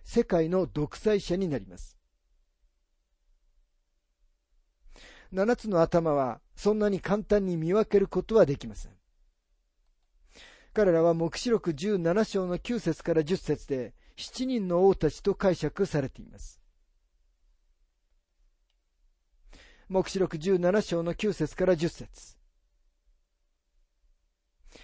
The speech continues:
「ここに知恵の心があります。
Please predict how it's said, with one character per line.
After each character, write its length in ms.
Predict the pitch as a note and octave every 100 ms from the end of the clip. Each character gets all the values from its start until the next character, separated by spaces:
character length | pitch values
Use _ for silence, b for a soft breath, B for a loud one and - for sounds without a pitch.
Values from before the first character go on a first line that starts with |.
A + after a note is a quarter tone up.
| b b b
「こ 140 | - F3+
こ 140 | A#3
に 120 | G#3
知 240 | - - A#3
恵 80 |
の 140 | A#3+ G3
心 400 | - D#3 F#3+ F#3
が 120 | G#3
あ 40 |
り 100 | C#3
ま 120 | G#2+ G#2
す。 220 | -